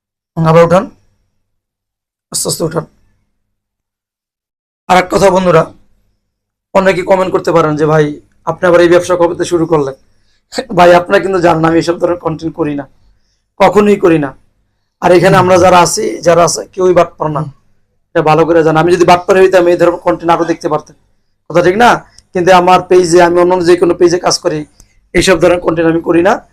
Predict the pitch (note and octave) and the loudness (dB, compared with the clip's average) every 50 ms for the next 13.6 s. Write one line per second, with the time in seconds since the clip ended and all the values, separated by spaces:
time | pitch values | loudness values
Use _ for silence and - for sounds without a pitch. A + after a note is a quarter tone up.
0 | _ _ _ _ _ _ - F#3 E3+ E3 F#3 F3+ F3 F3+ F3+ F3 E3 E3 - - | _ _ _ _ _ _ -8 -4 0 2 2 2 4 4 4 2 2 0 -2 0
1 | - F#3 F#3+ F#3 - F3+ E3+ E3 E3 F#3+ E3 D#3 F3+ F3 E3+ E3 E3 E3+ E3+ E3+ | 2 4 4 2 2 0 -2 0 0 0 -2 0 0 0 2 2 2 2 2 2
2 | F3 D#3+ F3+ G3 G3+ - - _ _ _ _ _ _ - F#3+ F3+ D#3+ D#3 F#3+ G3 | 2 2 0 -2 -4 -8 -16 _ _ _ _ _ _ 0 0 2 2 4 4 4
3 | G#3 G#3 G3 G3 F#3+ F3 F3 E3 - - F3 D#3 C3+ - _ _ _ _ _ _ | 4 6 6 4 4 4 2 0 0 0 -2 -2 -4 -6 _ _ _ _ _ _
4 | _ _ _ _ _ _ _ - D#3 D3+ - G#3 F#3+ F#3+ E3+ F3+ A3+ B3 B3+ - | _ _ _ _ _ _ _ -12 -10 -6 -2 0 2 2 2 0 -2 -4 -6 -12
5 | - _ _ - F#3 F3 F3+ F#3 G#3 G3+ - - F#3 F3 F3+ F#3 G3+ G#3 G#3 G#3 | -20 _ _ 0 4 4 4 4 4 2 2 2 4 4 4 6 6 4 4 4
6 | F#3+ F#3+ E3+ E3 D3+ D3+ - - E3+ D#3 F3 F3 F3 F3 F3+ F3 E3 - - F#3+ | 4 2 2 2 0 -2 -4 -4 0 2 4 4 4 4 2 2 0 0 -2 -2
7 | F3 F3+ G3 G3 G3 - - _ _ _ _ _ _ _ _ _ - - F3+ F3+ | -2 -2 -2 -4 -8 -10 -10 _ _ _ _ _ _ _ _ _ -2 0 2 2
8 | G3 F3+ - - G#3+ A#3 E4 - _ _ _ _ _ _ - - E3+ D#3+ D#3 D3+ | 2 2 2 0 0 0 -2 -4 _ _ _ _ _ _ -2 0 2 4 4 2
9 | D3 D3+ D3 D3 - - - - - D#3+ E3+ E3+ E3+ E3 D#3 D#3 E3+ E3+ D#3+ D#3+ | 0 0 -2 -4 -6 -8 -14 -8 -2 0 2 4 4 2 2 2 0 0 0 0
10 | F#3 E3 D#3+ D#3+ F3 F3+ G3+ B3 - _ _ _ _ _ _ - _ - C#3 F#3 | -4 -4 0 0 0 0 0 -4 -6 _ _ _ _ _ _ -20 _ -2 2 4
11 | G#3+ A3 A3 A3 G#3+ A3 G3+ - E3 C#3+ C#3+ - _ _ _ - _ _ _ - | 4 4 4 4 4 4 4 2 2 0 -6 -10 _ _ _ -20 _ _ _ -4
12 | - A3 G3+ G#3+ G#3+ - A3 A#3 A3+ A3+ - - A3 G#3+ G3+ A3 G#3+ G#3+ G3+ F#3+ | 0 2 4 4 4 4 4 4 4 4 4 4 4 4 4 4 4 4 4 4
13 | F#3+ F#3+ G3 F#3 F3+ G#3 G#3 G#3 G#3 G#3 F#3+ E3 | 4 2 2 2 4 4 4 4 4 2 0 0